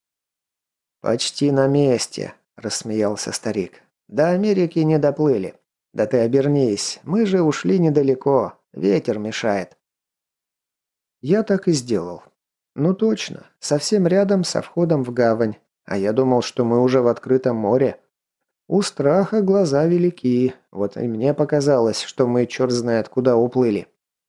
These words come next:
«И стоило ради такого результата напрягаться?» – удивился я. «Это место, наверное, с сопок видно». «Стоило.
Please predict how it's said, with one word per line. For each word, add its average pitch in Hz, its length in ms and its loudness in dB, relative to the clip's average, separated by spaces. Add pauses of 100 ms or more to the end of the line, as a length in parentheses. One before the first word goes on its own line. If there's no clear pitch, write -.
(1200)
«И 113 200 0
стоило 131 560 2
ради 123 240 2
такого 123 420 2
результата 120 640 2
напрягаться?» – 113 760 0 (200)
удивился 104 520 -4
я. 104 280 -6 (540)
«Это 135 220 0
место, 185 380 0
наверное, 180 520 2
с 135 60 -4
сопок 196 480 -2
видно». 101 420 -2 (920)
«Стоило. 110 800 0